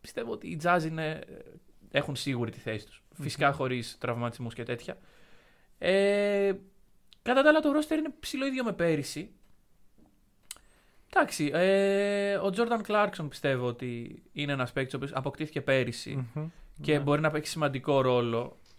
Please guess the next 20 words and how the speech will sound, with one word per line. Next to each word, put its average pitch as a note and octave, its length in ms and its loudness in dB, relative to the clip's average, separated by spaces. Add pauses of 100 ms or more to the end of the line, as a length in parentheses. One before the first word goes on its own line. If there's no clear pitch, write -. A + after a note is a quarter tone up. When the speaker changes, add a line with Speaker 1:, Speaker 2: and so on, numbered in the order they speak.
(160)
Speaker 1:
ε, - 280 -12
ειδικά D3 440 2
σε, D3+ 340 -2 (1300)
γιατί D3+ 220 0
μην F3 100 -2
ξεχνάμε E3+ 420 2
ότι, E3+ 400 -4 (600)
ε, B2+ 680 -2
οι C3 120 -2
ομάδες D#3+ 460 2
best E3+ 80 -4
of D#3 100 -2
the C3+ 140 4
rest B2+ 320 2 (160)
και B2 360 -8 (400)
αυτής B2+ 340 -8
της - 100 -12
κατηγορίας B2 420 -2
οι C3 60 -4
ομάδες, A#2 420 0